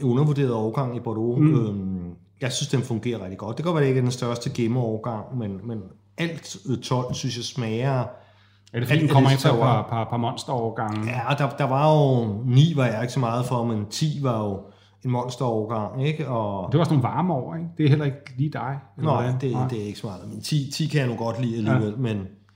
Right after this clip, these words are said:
Speaker 1: ja, jeg ved sgu ikke. Elleve, elleve var jo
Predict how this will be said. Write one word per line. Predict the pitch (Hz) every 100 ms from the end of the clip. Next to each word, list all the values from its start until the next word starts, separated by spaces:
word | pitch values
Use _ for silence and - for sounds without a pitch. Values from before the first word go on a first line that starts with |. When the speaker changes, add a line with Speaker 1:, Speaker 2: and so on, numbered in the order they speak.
| _ -
Speaker 1:
ja, | 139
jeg | 151
ved | 196
sgu | 175 -
ikke. | 147 143 - - - _ -
Elleve, | 135 147 175 170 151 135 127 120
elleve | 139 147 175 180 151
var | 131 117
jo | 104 98